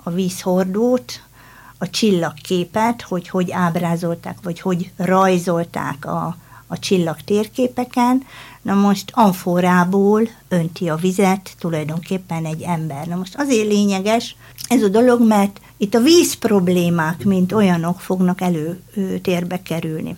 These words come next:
Ma még nagyon pocsékoljuk a vizet. Ami azt jelenti, hogy nagyon sok fejlett országba, így nálunk is,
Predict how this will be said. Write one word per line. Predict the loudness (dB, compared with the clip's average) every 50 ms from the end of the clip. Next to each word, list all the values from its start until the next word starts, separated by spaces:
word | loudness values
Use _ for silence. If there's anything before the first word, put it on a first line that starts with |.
| -6 0
Ma | 2 4 4
még | 4 6 6 6 6
nagyon | 6 6 6 4 4 2 0
pocsékoljuk | -2 -4 -8 -8 -8 -12 -10 -8 -8 -8 -6 -8 -8 -10 -10
a | -10 -10
vizet. | -10 -10 -14 -14 -16 -18 -20 -20 -20 -20 -14 -6
Ami | 0 2 4 4
azt | 4 2 2 2
jelenti, | 2 4 4 6 6 4 4 4 2 2
hogy | 2 2 2 4 4 4 4 2 0 -2 -6 -8 -8 -6 -2 2
nagyon | 4 4 6 6 4 4 4 2
sok | 2 0 0 -2 -2 -2
fejlett | 0 2 2 4 4 4 2 0 -2 -2 -2
országba, | -2 -2 -2 -2 -2 0 2 2 2 2 2 2 4 4 4 2 0
így | 0 -2 0
nálunk | 0 2 2 4 4 4 4 4 2 2 0
is, | 0 0 0 0 -4 -6 -10